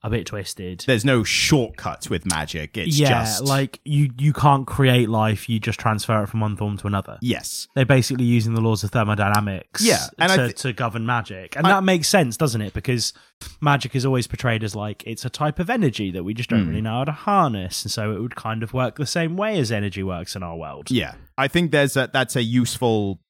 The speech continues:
Speaker 2: universe building thing to be like,
Speaker 1: Yes.
Speaker 2: you can't just do anything with magic. There are its own rules.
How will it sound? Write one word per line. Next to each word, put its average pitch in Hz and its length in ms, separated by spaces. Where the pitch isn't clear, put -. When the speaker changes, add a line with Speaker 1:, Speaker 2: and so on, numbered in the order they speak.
Speaker 2:
universe 107 640
building 107 380
thing 135 420
to - 80
be 123 80
like, 117 160
Speaker 1:
Yes. - 200
Speaker 2:
you 123 80
can't 175 220
just 165 140
do 185 160
anything 113 400
with 80 140
magic. 90 460
There 107 220
are 113 460
its 123 220
own 98 240
rules. 73 440